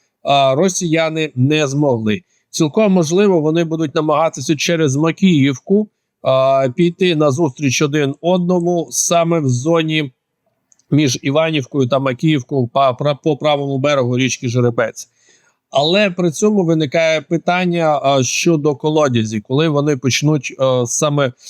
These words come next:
а, рух на колодязі, удари на колодязі, а, основними силами. Станом на зараз, а, основними силами по колодязям вони ще не працюють. Їм дуже важко через, а,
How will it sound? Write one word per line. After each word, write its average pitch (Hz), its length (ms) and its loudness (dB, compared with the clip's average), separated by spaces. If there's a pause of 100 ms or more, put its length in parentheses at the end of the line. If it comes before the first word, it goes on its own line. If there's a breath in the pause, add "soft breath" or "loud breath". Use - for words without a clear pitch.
(280 loud breath)
а, 131 200 0
рух 170 280 2
на 147 200 0
колодязі, 147 640 -2
удари 143 440 0
на 135 160 -4
колодязі, 147 920 0 (260)
а, 127 180 0
основними 151 640 0
силами. 113 540 -2 (500 soft breath)
Станом 190 500 0
на 180 120 2
зараз, 190 540 0
а, 151 200 0
основними 165 640 0
силами 160 640 0 (120)
по 151 120 0
колодязям 151 640 0
вони 139 220 2
ще 147 280 0
не 143 140 0
працюють. 120 640 0
Їм 143 160 0
дуже 151 260 0
важко 143 400 -2
через, 123 440 -2
а, 123 240 2